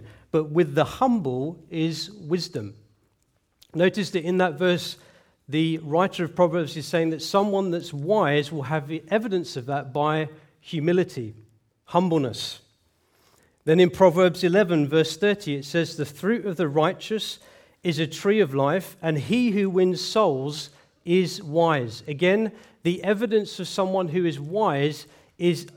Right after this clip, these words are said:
a desire to win souls. There's a practical evidence there. And then in Proverbs twelve, verse eighteen, it says, "There is one who speaks like the piercings of a sword,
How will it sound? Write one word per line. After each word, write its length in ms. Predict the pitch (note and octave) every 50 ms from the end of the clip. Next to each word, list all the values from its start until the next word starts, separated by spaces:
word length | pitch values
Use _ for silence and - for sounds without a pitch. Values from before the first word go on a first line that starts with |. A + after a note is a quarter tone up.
| - -
a 60 | E3+
desire 580 | C3+ F3+ F#3+ D3 B2+ D3+ F3 F3+ G3+ G#3+ A3 G#3
to 200 | G#3+ - F#3+ E3+
win 540 | D#3 D3+ D#3 E3+ F3+ F#3 F#3 F#3+ F#3 E3+ - - - _ _ _
souls. 440 | - - - E3+ D#3+ D3 B2+ A2+
There's 120 | B2 C#3+ C3
a 80 | C#3
practical 760 | C#3 - - - G#3 F#3 F#3+ - F#3 - - F3+ F3 F3 E3+ -
evidence 500 | E3+ F3 D#3+ F3 C#3 C#3 C3 C3 - -
there. 220 | C3+ A#2+ A2 G#2+ G#2+ - _ _ _ _ _ _ _ _ _ _ _ _ _ _ _ _ _ _
And 140 | - D3 D#3+
then 100 | F3 F3+
in 120 | F#3+ F#3+ -
Proverbs 500 | - - G3 F3+ E3 G3+ F#3 E3+ - -
twelve, 560 | - - - G#3 G#3 A3 G3+ D#3 C#3 G#2+ B2
verse 260 | D3+ D#3+ D#3 D#3+ -
eighteen, 580 | F3+ F3 F3 F3 - G3 G3 D#3+ C3 A#2+ A2 - - - - _ _ _ -
it 100 | D#3 C#3+
says, 300 | - F3 F3 E3+ E3 E3+
"There 160 | E3+ E3+ E3+
is 140 | D#3+ - D3
one 280 | C#3+ D3 F3+ G#3+ A3+
who 160 | F#3+ G3+ G#3+ -
speaks 460 | - - - - G3 G3+ F#3+ - -
like 160 | F3+ E3+ D3
the 100 | D#3 C#3+
piercings 600 | - - - G3+ G#3 G3+ - - F#3+ F3+ D#3 D3
of 120 | D#3+ D3 D#3+
a 40 | D3
sword, 520 | - - - G#3 E3+ D3 C#3 C#3 C#3